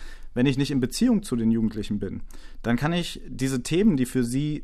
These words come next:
äh, mit sehr, sehr viel Emotionen einhergehen, die kann ich nicht bearbeiten, weil die Kids automatisch auf eine, in eine Abwehrhaltung gehen werden und die Zuschreibungen, die sie gesellschaftlich immer wieder feststellen, auch im Klassenraum auf einmal bemerken, so, und dann auf Konfrontation gehen. Das heißt,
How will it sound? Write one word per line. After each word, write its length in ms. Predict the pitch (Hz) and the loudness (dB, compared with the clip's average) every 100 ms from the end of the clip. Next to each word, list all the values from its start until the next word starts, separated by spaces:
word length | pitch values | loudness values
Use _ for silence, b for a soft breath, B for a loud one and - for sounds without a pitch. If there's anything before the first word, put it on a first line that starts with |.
| - | -2
äh, 220 | 120 117 | 0 4
mit 180 | 120 120 | 6 6
sehr, 140 | 143 | 4
sehr 100 | 170 | 4
viel 160 | - 175 | 2 2
Emotionen 460 | 143 127 185 233 190 | 2 2 4 4 4
einhergehen, 680 | 110 104 104 98 98 98 | 2 0 -2 -2 -4 -2
die 60 | 107 | 0
kann 160 | - 269 | 2 2
ich 100 | - | 2
nicht 200 | 113 - | -2 -2
bearbeiten, 560 | - 92 92 - 101 | -8 -8 -8 -6 -2
weil 100 | 110 | 0
die 80 | 117 | 0
Kids 320 | - - - 120 123 | 0 -4 -6 -10 -6
automatisch 600 | 127 131 131 139 190 - | -4 2 4 4 2 -2
auf 200 | 131 131 | -4 -2
eine, 300 | 139 131 131 | 0 2 0
in 140 | - 131 | 2 0
eine 60 | 123 | 0
Abwehrhaltung 540 | - 135 113 113 123 | 2 2 2 2 2
gehen 300 | 117 127 135 | 4 2 2
werden 480 | 123 131 170 214 220 | 2 0 0 0 0
und 240 | 131 127 | 0 -2
die 80 | - | -2
Zuschreibungen, 680 | - 226 233 127 120 123 120 | -2 -2 0 0 0 2 2
die 80 | 120 | 2
sie 120 | 117 | 0
gesellschaftlich 580 | 113 120 147 123 120 117 | -2 -2 -2 -6 -8 -4
immer 240 | 123 117 | 0 0
wieder 160 | 113 107 | -2 -2
feststellen, 520 | 165 - - 120 143 - B B B 120 | -4 -6 -4 -2 -2 -6 B B B 2
auch 180 | 127 | 2
im 100 | 156 | 2
Klassenraum 480 | 131 - 147 107 101 | 2 2 2 0 0
auf 160 | 98 - | -2 -4
einmal 400 | 98 95 90 101 - - - | -4 -2 -4 -8 -12 -16 -6
bemerken, 560 | 104 113 95 92 98 | 2 2 2 -2 -8
so, 100 | 92 | -6
und 180 | 98 104 | -4 0
dann 240 | 117 135 131 | 2 2 0
auf 160 | 120 | -2
Konfrontation 640 | 131 120 123 113 127 117 | 0 0 0 0 0 -2
gehen. 160 | 95 87 | -2 -6
Das 140 | 92 | -6
heißt, 240 | 113 113 | -6 -6